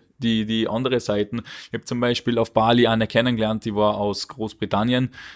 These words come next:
und die ist ein ganzes Monat allein durch Indien gereist. Und Indien ist, glaub ich, als Frau eins von den schlimmsten Ländern zum Reisen, weil da dort einfach die Frauen nicht viel wert sind. Die hat mir zum Beispiel solche Sachen erzählt, wie dass sie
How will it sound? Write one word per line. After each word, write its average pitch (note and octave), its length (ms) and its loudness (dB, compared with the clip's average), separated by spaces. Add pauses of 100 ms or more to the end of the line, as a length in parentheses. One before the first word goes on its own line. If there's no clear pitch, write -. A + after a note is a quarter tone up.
(180)
und B2 400 0
die C3 120 0
ist C3 100 2
ein A#2 60 2
ganzes C#3+ 380 4
Monat C3 340 2
allein A#2+ 260 4
durch A#2 160 -2
Indien C#3 420 4
gereist. G2+ 580 -2
Und B2 180 -2
Indien C#3+ 360 2
ist, A2+ 120 -6
glaub A#2 200 2
ich, A2+ 60 4
als A2 140 0
Frau A2+ 580 4 (300)
eins A#2+ 320 2
von A2+ 140 -2
den G#2+ 80 -2
schlimmsten B2+ 580 -2
Ländern A2 340 0
zum G#2 140 -2
Reisen, G2+ 440 -2 (680)
weil A2 440 0
da A2+ 520 4 (100)
dort A#2 280 0
einfach A2 240 0
die A2 100 -6
Frauen A2 320 -2
nicht A2+ 180 -2
viel G#2 140 -2
wert A#2+ 280 2
sind. F#2+ 300 -2 (120)
Die A#2+ 60 0
hat A2+ 80 0
mir A#2 80 -2
zum A#2 120 -2
Beispiel A2+ 260 -2
solche A2 260 -2
Sachen A2+ 340 -4
erzählt, G2+ 340 -2
wie G#2 60 0
dass G#2 220 0
sie A2 240 -2